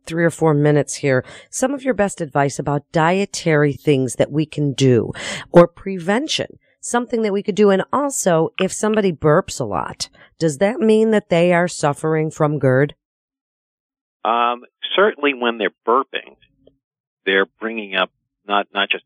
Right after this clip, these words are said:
Speaker 2: air. There is certainly some regurgitation of fluid and acid at that time.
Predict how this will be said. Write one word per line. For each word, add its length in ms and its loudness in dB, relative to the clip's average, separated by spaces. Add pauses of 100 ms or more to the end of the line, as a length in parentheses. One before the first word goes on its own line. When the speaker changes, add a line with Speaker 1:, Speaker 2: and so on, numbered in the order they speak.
(140)
Speaker 2:
air. 400 -2 (160)
There 140 -2
is 80 -4 (440)
certainly 320 -4
some 180 -10
regurgitation 800 -4
of 100 -10 (180)
fluid 340 -6
and 260 -8
acid 440 -6
at 240 -4
that 160 -6 (160)
time. 160 -4